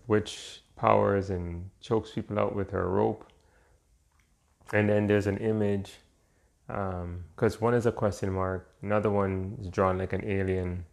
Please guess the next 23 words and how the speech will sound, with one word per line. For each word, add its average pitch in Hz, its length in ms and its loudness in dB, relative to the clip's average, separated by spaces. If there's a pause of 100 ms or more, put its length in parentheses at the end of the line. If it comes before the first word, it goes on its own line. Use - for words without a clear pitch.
(280)
like 101 140 -6
your 98 100 0
basic 95 380 0
alien 92 580 -2
that 92 220 -4
you 92 80 -6
see, 90 440 -6 (440)
um, 82 420 -4 (360)
on 87 320 -2
T 101 140 -2
V 90 140 -2
shows 92 340 -2
or 85 100 -2
movies 87 380 -4
or 87 60 -4
whatever. 85 400 -4 (1000)
And 98 180 0
then 95 200 2
there's 92 200 2
a 92 240 0
fourth 131 460 0
image 95 560 -4 (880)
of, 92 640 -2